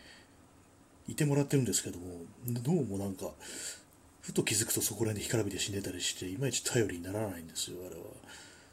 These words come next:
なんとかなんですかね、あれ。クモを売ってるところとか、ないかな。そのゴキブリを取ってもらうためだけにクモに滞在してもらうっていう。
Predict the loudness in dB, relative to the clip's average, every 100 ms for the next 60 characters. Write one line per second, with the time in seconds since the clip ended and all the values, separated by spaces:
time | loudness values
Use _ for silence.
0 | -20 -20 -20 -16 -12 -8 -4 -4 -4 -8
1 | -10 -10 -10 -12 -14 -20 -20 -20 -20 -20
2 | -20 -12 4 8 8 6 0 -8 -6 2
3 | 4 4 0 -6 -8 -6 -4 -4 -10 -12
4 | -14 -20 -20 -20 -20 -20 -10 -2 -2 -4
5 | -12 -14 -16 -20 -20 -20 -20 -10 -6 -6
6 | -8 -10 -6 2 4 4 2 0 -4 -4
7 | 2 2 4 0 -4 -8 -10 -10 -8 -6
8 | -2 0 0 -2 -8 -10 -8 -8